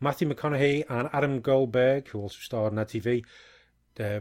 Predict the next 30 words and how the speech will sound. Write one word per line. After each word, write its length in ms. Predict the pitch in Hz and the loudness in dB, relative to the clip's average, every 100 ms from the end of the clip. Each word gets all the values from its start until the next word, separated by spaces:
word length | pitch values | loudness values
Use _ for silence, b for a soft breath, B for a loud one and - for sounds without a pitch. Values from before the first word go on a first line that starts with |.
| - - | -8 -6
appeared 260 | - 139 | 2 2
together 320 | 131 127 120 | 2 0 0
in 140 | 127 110 | 0 -4
Richard 220 | 113 117 | -6 -4
Linklater's 680 | 123 - 120 117 120 110 - _ - | -4 0 0 0 -2 -4 -8 _ -8
nineteen 400 | 123 127 120 117 | -6 -6 -4 -4
ninety-three 540 | 117 117 - 131 113 - | -4 -8 -6 -4 -4 -2
Dazed 280 | 123 117 - | -2 -2 -4
and 60 | 101 | -10
Confused. 680 | 98 - 143 160 156 - b b b b b b b _ - | -10 -4 -2 -2 -4 -10 b b b b b b b _ -8
And 360 | 110 107 107 | -4 -2 -4
finally, 680 | - 160 160 160 156 156 139 b b b - | -2 2 2 4 4 2 0 b b b 4
Dennis 280 | 180 175 - | 4 4 4
Hopper, 320 | 143 147 131 | 4 4 4
who 100 | 127 | 2
was 120 | 113 | 2
in 100 | 120 | 2
Ed 100 | 120 | 0
T 120 | - 113 | -2 -2
V, 180 | 123 | 0
replaced 460 | 113 110 135 123 - | -2 0 0 0 0
Tom 240 | 139 127 117 | 2 2 2
Berenger, 420 | 123 123 113 113 | 2 2 -2 0
who 140 | 117 | -2
backed 300 | 113 120 - | -2 -6 -4
out 140 | 117 - | -6 -6
due 100 | 117 | -10
to 100 | 117 | -8
scheduling 400 | - 120 117 110 | -4 -4 -4 -4
conflicts. 640 | 120 110 123 - - | -6 -6 -10 -10 -14